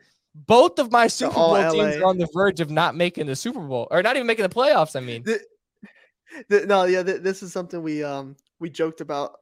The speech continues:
Speaker 2: What, what was it? Uh, today, even when, when we're talking about the World Cup, that, uh, I picked Argentina and, uh, Argentina and what, what would it be? Argentina and
Speaker 1: France.
Speaker 2: France. And it was,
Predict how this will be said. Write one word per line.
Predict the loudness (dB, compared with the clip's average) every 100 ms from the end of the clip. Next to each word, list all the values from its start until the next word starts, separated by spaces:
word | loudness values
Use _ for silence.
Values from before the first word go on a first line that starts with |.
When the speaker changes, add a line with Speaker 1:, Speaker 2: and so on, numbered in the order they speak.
| -10
Speaker 2:
What, | -8 -6
what | -6
was | -6 -8
it? | -8
Uh, | -8 -8
today, | -6 -4
even | -4 -4 -6
when, | -6
when | -6 -8
we're | -8
talking | -8
about | -10
the | -10
World | -6 -6 -8
Cup, | -10 -12 -8
that, | -6
uh, | -6 -6 -8
I |
picked | -8 -8 -6
Argentina | -6 -6 -12 -12 -8 -8 -8 -10 -8
and, | -6 -4 -6 -6 -8 -8
uh, | -8 -8 -8 -10 -14 _ _ _ -6
Argentina | -4 -4 -10 -10 -6 -4
and | -4 -6 -8
what, | -10 -8
what | -8
would | -8
it | -10
be? | -4 4
Argentina | 4 4 2 2
and | 0
Speaker 1:
France. | -2 -2 -2 -8
Speaker 2:
France. |
And | -2
it | 2
was, | 2